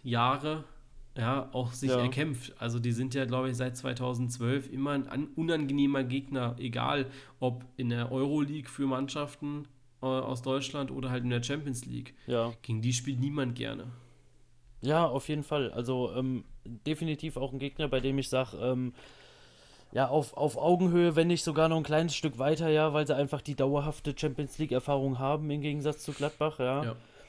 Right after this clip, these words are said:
Speaker 2: Ähm, ich glaub, über Inter Real brauchen wir überhaupt nicht reden.
Speaker 1: Gar
Speaker 2: Alles,
Speaker 1: nicht,
Speaker 2: was du
Speaker 1: gar
Speaker 2: da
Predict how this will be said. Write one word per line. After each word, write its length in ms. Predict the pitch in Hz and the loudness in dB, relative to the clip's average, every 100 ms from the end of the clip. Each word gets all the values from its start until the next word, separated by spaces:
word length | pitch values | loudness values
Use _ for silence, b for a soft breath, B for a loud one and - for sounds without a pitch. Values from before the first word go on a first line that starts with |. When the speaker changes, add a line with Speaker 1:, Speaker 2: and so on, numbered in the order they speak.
| B B B | B B B
Speaker 2:
Ähm, 440 | - 131 135 135 131 | -2 2 4 4 2
ich 140 | 135 | 0
glaub, 180 | 151 139 | 0 2
über 200 | 151 143 | 4 4
Inter 280 | 156 160 143 | 4 2 4
Real 280 | 147 156 160 | 6 6 4
brauchen 180 | 143 | 2
wir 80 | 151 | 2
überhaupt 360 | 143 139 139 - | 4 4 2 0
nicht 160 | 139 123 | -4 0
reden. 340 | 151 156 160 | 0 0 0
Speaker 1:
Gar 140 | 92 | 0
Speaker 2:
Alles, 200 | 117 143 127 | 2 2 2
Speaker 1:
nicht, 40 | |
Speaker 2:
was 120 | 139 | 0
du 60 | - | 0
Speaker 1:
gar 360 | 135 131 127 | 2 4 4
Speaker 2:
da 40 | 110 | 2